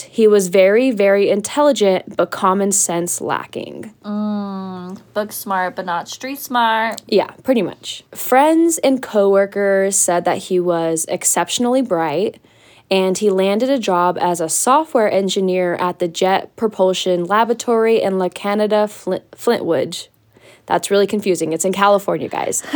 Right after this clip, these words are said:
Speaker 1: So it's just a jet propulsion laboratory in California.
Speaker 2: Okay.
Speaker 1: He wasn't the best coworker, however.
Speaker 2: Mm-hmm.
Speaker 1: Once a colleague had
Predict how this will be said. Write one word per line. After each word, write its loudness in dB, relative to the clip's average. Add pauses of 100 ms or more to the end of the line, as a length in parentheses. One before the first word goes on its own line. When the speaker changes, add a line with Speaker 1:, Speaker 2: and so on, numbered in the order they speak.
(220)
Speaker 1:
So 8
it's 4
just 2 (300)
a 2
jet 2
propulsion 2
laboratory 2
in 0
California. 0
Speaker 2:
Okay. -8 (160)
Speaker 1:
He 2
wasn't 4
the 0
best 0 (200)
coworker, 2
however. 2
Speaker 2:
Mm-hmm. -8
Speaker 1:
Once 2
a 2
colleague 2
had 2